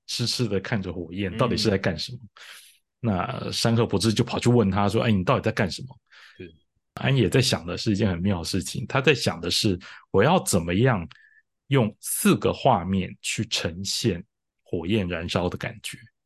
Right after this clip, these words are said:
Speaker 1: 这样子他就可以在翻页漫画里面呢去画四页，然后呢翻动的时候就可以产生火焰燃烧的这种现象。
Speaker 2: 嗯。
Speaker 1: 为此呢，他就是要去观察火焰到底是怎么烧的。
Speaker 2: 是。
Speaker 1: 这很妙哦，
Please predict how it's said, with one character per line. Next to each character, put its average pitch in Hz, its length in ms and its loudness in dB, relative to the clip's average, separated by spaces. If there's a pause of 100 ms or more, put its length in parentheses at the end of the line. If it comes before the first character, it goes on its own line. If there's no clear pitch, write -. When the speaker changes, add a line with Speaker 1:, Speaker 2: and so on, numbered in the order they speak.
(180)
Speaker 1:
这 196 100 0
样 165 100 2
子 113 120 -2
他 123 140 2
就 127 120 2
可 - 140 0
以 92 120 0
在 104 400 0
翻 117 220 2
页 110 80 4
漫 98 220 2
画 92 200 -2
里 82 140 -12
面 87 220 -6
呢 85 220 -10
去 - 160 0
画 90 400 0
四 90 340 2
页， 95 260 0 (300)
然 - 120 -4
后 104 100 4
呢 90 120 0
翻 110 260 0
动 104 200 2
的 87 60 0
时 90 160 -4
候 90 100 2
就 98 120 0
可 101 120 0
以 87 240 -4
产 85 220 -6
生 98 260 0
火 87 240 -6
焰 98 200 2
燃 87 220 -4
烧 87 340 -2 (200)
的 90 100 -2
这 92 140 -2
种 90 120 -4
现 - 240 -6
象。 101 240 -10 (160)
Speaker 2:
嗯。 101 500 -12
Speaker 1:
为 120 260 4
此 - 320 0
呢， 85 160 -4
他 98 180 -2
就 98 140 -2
是 107 140 0
要 92 160 2
去 - 200 -4
观 131 360 2
察 92 280 -2
火 82 300 -6
焰 110 240 2
到 95 160 0
底 82 80 -12
是 104 160 0
怎 - 160 -10
么 98 80 -10
烧 85 340 -4
的。 - 100 -20 (360)
Speaker 2:
是。 87 180 -20 (1000)
Speaker 1:
这 - 100 0
很 101 160 0
妙 85 360 0
哦， - 220 -14